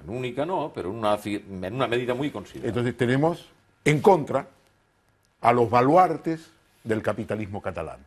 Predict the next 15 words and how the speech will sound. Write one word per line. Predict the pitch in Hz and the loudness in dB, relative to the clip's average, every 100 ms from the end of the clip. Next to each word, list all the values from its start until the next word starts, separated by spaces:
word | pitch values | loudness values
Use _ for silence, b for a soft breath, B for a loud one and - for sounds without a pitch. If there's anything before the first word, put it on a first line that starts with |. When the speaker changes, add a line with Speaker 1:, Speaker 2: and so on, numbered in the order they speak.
| _ - | _ -10
Speaker 2:
porque | - 120 | -4 -2
no | 131 | -2
les | 117 117 | -2 -8
interesa | 98 110 104 | -8 -6 -6
la | 110 | -8
independencia, | 113 131 165 185 160 202 B B B | -6 -6 -4 -4 0 -2 B B B
porque | 117 107 117 | 0 0 2
no | 156 | 2
les | 165 | 2
interesa | 123 123 110 104 | 0 -2 -2 -2
la | 101 | -2
ruptura | 95 110 98 | -4 -4 -4
del | |
mercado | 95 92 101 | -4 -4 -4
español, | 92 135 202 226 | -2 -2 0 -2